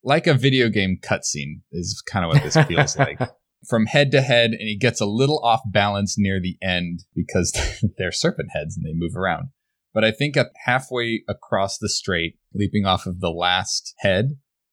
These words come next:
Speaker 1: I'd like to just shout to the trireme as it comes, "It's in the whirlpool," and tackle Poseidon.
Speaker 2: What's, what's your intent behind tackling him?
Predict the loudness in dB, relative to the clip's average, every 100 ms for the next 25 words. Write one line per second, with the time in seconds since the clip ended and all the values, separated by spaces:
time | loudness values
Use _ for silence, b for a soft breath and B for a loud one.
0 | -4 0 2 0 2 0 0 -4 -4 -6
1 | -4 -2 0 2 0 -2 -12 -18 _ _
2 | -8 -2 0 -2 -2 0 2 0 -2 -2
3 | -4 -4 -2 -2 -2 -8 -10 -14 _ _
4 | _ _ 0 2 2 -2 -4 -2 -2 0
5 | 2 2 4 4 4 2 0 0 2 2
6 | 0 -4 -10 _ -4 -2 -2 -2 -4 -2
7 | -8 -8 -8 -10 -20 _ _ _ _ 2
8 | 4 2 4 4 6 6 4 -2 _ 0
9 | 2 2 0 0 -2 -4 -2 -2 -2 0
10 | 0 -4 -4 -6 -8 -10